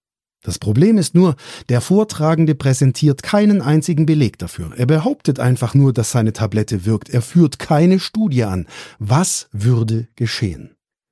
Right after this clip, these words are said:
Die Anwesenden werden sich vermutlich zuallererst ärgern, und zwar vor allem über die verlorene Zeit.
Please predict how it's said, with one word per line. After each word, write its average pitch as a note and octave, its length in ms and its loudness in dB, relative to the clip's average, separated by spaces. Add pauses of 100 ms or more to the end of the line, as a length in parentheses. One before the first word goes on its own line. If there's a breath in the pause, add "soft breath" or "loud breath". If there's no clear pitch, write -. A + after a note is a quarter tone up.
(100)
Die D3 120 2
Anwesenden G3 760 2
werden B2+ 280 2
sich C3+ 160 -4
vermutlich C3 520 2
zuallererst A2+ 800 -2
ärgern, D3 520 2
und A#2 200 -2
zwar C3+ 280 0
vor C#3+ 200 -2
allem C3+ 220 2
über C#3 220 0
die C3+ 80 0
verlorene A#2+ 560 0
Zeit. - 420 -4